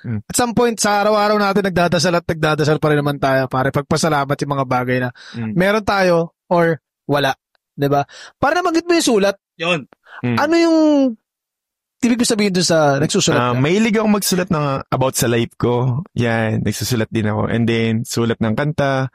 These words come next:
Speaker 2: Journals,
Speaker 1: Yung,
Speaker 2: tapos
Speaker 1: yeah,
Speaker 2: kanta.
Speaker 1: yeah. Yung tipong, kailangan kung ano yung nangyayari sa akin, kailangan babalikan ko siya. Kunwari, may negative na nangyari sa aking araw na to, kailangan i-improve ko siya.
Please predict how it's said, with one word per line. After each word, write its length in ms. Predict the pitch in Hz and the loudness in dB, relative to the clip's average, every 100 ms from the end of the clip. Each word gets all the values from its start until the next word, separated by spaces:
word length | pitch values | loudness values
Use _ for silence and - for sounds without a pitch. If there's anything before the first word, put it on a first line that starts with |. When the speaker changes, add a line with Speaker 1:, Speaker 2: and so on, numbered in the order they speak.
| 175 | -2
Speaker 2:
Journals, 560 | 208 214 214 208 - - | 0 2 2 2 2 0
Speaker 1:
Yung, 40 | |
Speaker 2:
tapos 240 | 165 135 131 | 0 2 2
Speaker 1:
yeah, 80 | 123 | 2
Speaker 2:
kanta. 240 | 117 110 | 2 2
Speaker 1:
yeah. 160 | 110 131 - - | 0 -4 -8 -6
Yung 320 | 131 160 175 | -2 0 0
tipong, 640 | 196 180 190 185 185 190 - | -2 -2 0 2 2 0 0
kailangan 480 | 190 208 214 226 | 0 0 0 -2
kung 160 | 214 220 | -2 0
ano 80 | 220 | 2
yung 160 | 220 | 2
nangyayari 400 | 220 214 208 202 | 2 0 0 0
sa 320 | 196 208 175 165 | -2 0 0 0
akin, 160 | 170 | 0
kailangan 480 | 180 175 180 185 143 127 | 0 0 2 0 0 0
babalikan 560 | 160 139 156 156 143 | 0 0 2 2 0
ko 80 | 135 | -2
siya. 240 | 131 117 107 - - | 0 -2 -2 -12 -4
Kunwari, 400 | 127 170 185 175 | 0 0 0 0
may 160 | 170 160 | 0 0
negative 480 | 151 180 160 185 185 | 0 0 0 0 0
na 80 | 180 | 0
nangyari 400 | 175 175 165 165 | 2 2 0 0
sa 240 | - 143 | 0 -2
aking 320 | 143 139 143 - _ | 0 0 -2 -4 _
araw 320 | 131 139 139 | -2 0 2
na 80 | 131 | 0
to, 320 | 123 123 127 - - - | 0 0 0 -6 -14 -2
kailangan 480 | 156 175 185 180 - _ - - 180 | 0 2 0 0 -4 _ -20 -6 -2
i-improve 440 | 202 175 165 143 | 0 0 -2 -2
ko 60 | 139 | -2
siya. 320 | 117 107 98 | -2 -2 -6